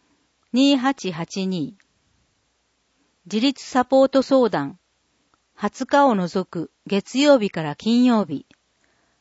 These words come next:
八時三十分から十七時十五分。サンシープラザ四階。自立相談支援センター三原。電話、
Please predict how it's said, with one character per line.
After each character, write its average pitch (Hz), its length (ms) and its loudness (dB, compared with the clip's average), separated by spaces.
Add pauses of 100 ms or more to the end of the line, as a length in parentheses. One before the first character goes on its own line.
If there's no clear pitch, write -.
(100)
八 269 320 -4
時 233 140 -2
三 247 280 0
十 269 160 -2 (100)
分 202 180 -4
か 170 160 -6
ら 151 240 -8
十 247 320 0
七 285 240 -6
時 202 140 -4
十 226 240 0
五 175 160 2
分。 170 320 -8 (1000)
サ 269 220 2
ン 294 100 4
シ 285 220 -2
ー 269 40 -6
プ 285 100 -2
ラ 247 120 2
ザ 165 160 -6
四 185 280 -6
階。 165 340 -6 (1300)
自 226 100 0
立 277 280 -2
相 269 280 4
談 277 220 2
支 - 160 -6
援 269 200 2
セ 277 200 0
ン 226 80 0
タ 151 220 -10
ー 147 40 -10
三 160 140 -6
原。 180 340 -2 (1120)
電 240 320 0
話、 214 260 -2